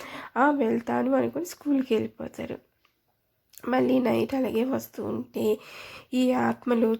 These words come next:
చూస్తాడు. ఆ పిల్లవాడిలోని ఈ చిన్నపిల్లలు చూస్తారు, "ఏంటి మనక చూడకుండా వెళ్ళిపోతున్నారు, ఆడుకోవడానికి రోజు వస్తారు కదా," అనేసి ఆ పిల్లవాడు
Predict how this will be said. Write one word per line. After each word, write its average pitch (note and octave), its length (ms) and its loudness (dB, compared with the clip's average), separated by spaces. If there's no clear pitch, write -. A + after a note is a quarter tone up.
చూస్తాడు. A#3+ 600 -4
ఆ A#3+ 40 -2
పిల్లవాడిలోని A#3+ 1120 2
ఈ B3+ 40 -2
చిన్నపిల్లలు B3 680 0
చూస్తారు, B3 580 -4
"ఏంటి A#3+ 540 2
మనక B3 340 -2
చూడకుండా B3 720 -4
వెళ్ళిపోతున్నారు, A#3+ 1000 0
ఆడుకోవడానికి A#3+ 680 0
రోజు A3+ 240 0
వస్తారు A#3 640 -4
కదా," A3+ 420 -2
అనేసి A3 460 -2
ఆ C4+ 60 0
పిల్లవాడు A#3 720 0